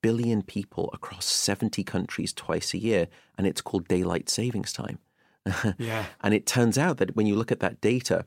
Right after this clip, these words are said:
Speaker 1: in the spring, when we lose an hour of sleep, we see a subsequent twenty-four percent increase in heart attacks as a result.
Speaker 2: It's just incredible,
Speaker 1: But
Speaker 2: isn't
Speaker 1: in the
Speaker 2: it?
Speaker 1: autumn, you know, when we gain an hour of sleep, we see a twenty-one percent reduction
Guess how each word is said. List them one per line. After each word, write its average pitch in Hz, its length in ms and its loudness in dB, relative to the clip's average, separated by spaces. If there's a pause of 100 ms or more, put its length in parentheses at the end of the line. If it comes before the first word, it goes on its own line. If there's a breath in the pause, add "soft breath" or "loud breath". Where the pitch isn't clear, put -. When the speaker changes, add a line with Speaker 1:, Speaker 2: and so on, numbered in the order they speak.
(220 soft breath)
Speaker 1:
in 101 160 2
the 95 80 2
spring, - 640 0 (220)
when 90 120 0
we 87 100 2
lose 98 300 2
an 98 100 2
hour 87 200 0
of - 120 -4
sleep, - 380 -2 (300 soft breath)
we 101 80 2
see - 180 4
a 98 60 4
subsequent - 640 0
twenty-four 113 580 -2
percent 90 400 -2
increase 92 480 -2
in 80 60 0
heart 90 360 -4
attacks - 540 -6 (180)
as - 160 -8
a 90 60 -6
result. 76 420 -6 (380 soft breath)
Speaker 2:
It's - 200 -6
just - 220 -2
incredible, 113 480 -2
Speaker 1:
But 123 80 6
Speaker 2:
isn't 120 220 8
Speaker 1:
in 104 60 8
the 113 60 8
Speaker 2:
it? 151 40 10
Speaker 1:
autumn, 90 360 4
you 104 120 4
know, 98 100 6
when 92 140 6
we 87 80 4
gain 160 240 4
an 147 100 6
hour 87 140 2
of - 80 -4
sleep, - 200 -2
we - 60 -2
see 110 160 2
a - 20 0
twenty-one 117 540 0
percent - 340 -2
reduction - 800 -2